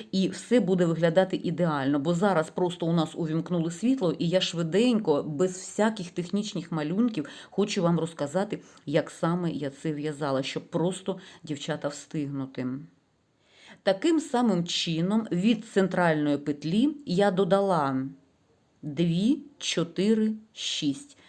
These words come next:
І з другого боку так само шість петель, дванадцять петель.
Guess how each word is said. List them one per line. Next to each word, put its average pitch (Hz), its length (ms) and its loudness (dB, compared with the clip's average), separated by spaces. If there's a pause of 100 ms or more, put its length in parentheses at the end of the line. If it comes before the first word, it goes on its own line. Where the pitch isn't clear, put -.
(160)
І 240 140 4
з 214 100 -4
другого 220 440 2
боку 190 380 0
так 143 200 -4
само 180 340 0
шість 156 300 -4
петель, 135 360 -6 (260)
дванадцять 160 1000 -2
петель. 139 360 -6